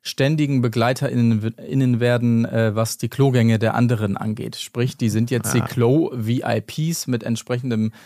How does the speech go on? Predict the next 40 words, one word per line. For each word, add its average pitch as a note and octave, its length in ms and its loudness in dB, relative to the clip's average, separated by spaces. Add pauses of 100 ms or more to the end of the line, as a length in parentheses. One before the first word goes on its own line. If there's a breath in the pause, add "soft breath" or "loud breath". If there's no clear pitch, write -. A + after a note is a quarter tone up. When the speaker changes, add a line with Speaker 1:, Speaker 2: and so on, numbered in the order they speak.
(160 loud breath)
Speaker 1:
Pass. - 380 -4 (400 soft breath)
Und, B2+ 640 2
ähm, A#2 560 2
genau, G#2+ 360 0
begleiten A2 580 0
dann A2 200 2
alle A#2 260 -2
immer A2 240 0
aufs G#2+ 260 -4
Klo. D#3 420 0
Nachts C3+ 380 -2
steht C3 240 -4
dann B2 140 2
sogar A#2 260 0
noch A2 200 -2
ein A2+ 100 -4
Klo-Türsteher C#3 1000 0
da. C#3 360 2 (380 loud breath)
<laughs> B2+ 120 0 (1040 soft breath)
Speaker 2:
Ja, D#3 240 4
der B2+ 120 4
Roberto A#2+ 520 4
aus A#2+ 120 0
dem A2+ 120 0
Team. C#3 320 2
Speaker 1:
Genau. C3 460 4
Speaker 2:
Den B2+ 120 4
Peggy C#3+ 320 4
schon B2 260 4
kennt D3+ 280 4
von C3+ 200 2
irgendeinem B2 680 6
Speaker 1:
Ja. C3+ 260 4
Speaker 2:
Dreh C3 80 6
auf A#2+ 160 2
den A2+ 160 2
Balearen. A#2 580 4
Speaker 1:
Ja, C3 260 2
ja, A#2 240 2
ja. G#2 240 -2